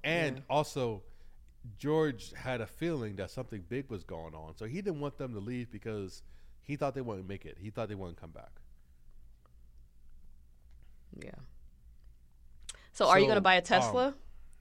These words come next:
Speaker 1: Ha!
Speaker 2: <laughs>
Speaker 1: I don't know, man. So that was, that was crazy how,
Speaker 2: Yeah.
Speaker 1: how they hacked all the Teslas and basically blocked all the roads off so to stop people from leaving the cities.
Speaker 2: So if you guys don't know, Teslas have a self-pilot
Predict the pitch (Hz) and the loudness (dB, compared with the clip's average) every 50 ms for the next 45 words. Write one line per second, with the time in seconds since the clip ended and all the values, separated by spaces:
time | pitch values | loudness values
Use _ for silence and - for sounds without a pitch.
0 | - - - - - - - - - - - - - - - - - - - - | -20 -20 -20 -20 -20 -18 -18 -18 -18 -18 -20 -20 -20 -20 -20 -20 -20 -20 -20 -20
1 | - - - - - - 214 226 190 131 - - - - - 208 196 185 226 160 | -20 -16 -14 -8 0 4 6 6 6 4 2 -4 -14 -8 -6 -4 -2 -2 -2 -2
2 | 165 - - 170 160 135 160 175 180 175 190 208 220 185 143 139 139 143 143 139 | -4 -6 -8 -2 2 4 6 6 6 4 4 4 4 4 2 0 0 0 -2 -2
3 | 117 147 131 156 180 196 202 196 160 - - 180 185 202 233 - - - 185 190 | -4 -2 0 2 2 2 2 0 -4 -4 -4 -4 -2 -2 -2 -6 -2 -2 0 0
4 | 180 143 101 104 101 98 117 120 113 113 - 147 143 139 139 - - - - - | 0 0 -2 -6 -8 -6 -4 -2 0 0 0 -2 -4 -6 -10 -14 -18 -18 -18 -18
5 | - - - 139 135 127 123 131 135 123 131 151 160 151 - - 147 135 131 120 | -16 -10 -4 -2 -2 0 0 -2 -2 0 0 0 0 0 0 -2 -2 -2 -2 -2
6 | - - 151 135 - - 110 107 98 95 90 - - - - 113 113 107 104 123 | 0 0 0 0 -2 -6 -8 -8 -8 -8 -10 -12 -14 -10 -8 -8 -6 -6 -6 -6
7 | 127 117 - - 90 117 110 95 92 107 117 127 123 - - 123 113 101 98 95 | -6 -6 -8 -10 -8 -8 -8 -8 -4 -2 -2 -2 -2 -4 -4 -6 -6 -4 -6 -6
8 | 110 117 117 101 90 82 73 58 57 - - - - - - - - - - - | -4 -6 -6 -6 -10 -12 -14 -14 -16 -16 -18 -20 -20 -20 -20 -20 -20 -20 -20 -20
9 | - - - - - - 117 104 92 110 107 - - 131 127 120 113 - 127 117 | -18 -18 -18 -16 -10 -8 -8 -6 -6 -8 -10 -6 -2 0 0 0 0 -4 -8 -8
10 | 107 92 104 104 98 92 87 98 110 110 104 110 104 92 85 - - 113 95 78 | -8 -8 -10 -10 -10 -10 -8 -8 -8 -8 -8 -8 -10 -10 -10 -12 -10 -10 -10 -10
11 | 78 - - - - - - - - - 180 165 165 175 185 214 208 208 202 196 | -12 -16 -18 -20 -20 -20 -8 0 4 6 8 8 8 8 6 6 8 10 8 8
12 | 180 180 175 156 143 156 151 151 151 - - 175 170 170 - 180 170 165 - 180 | 8 6 6 6 6 4 4 4 4 6 6 6 6 6 4 2 2 4 4 4
13 | 165 156 147 147 147 143 139 139 139 - - 165 151 151 - - - - - 151 | 4 4 4 2 2 2 2 0 0 0 2 4 4 4 2 -4 -6 2 4 4
14 | 151 156 156 160 160 - - | 4 6 4 4 2 2 0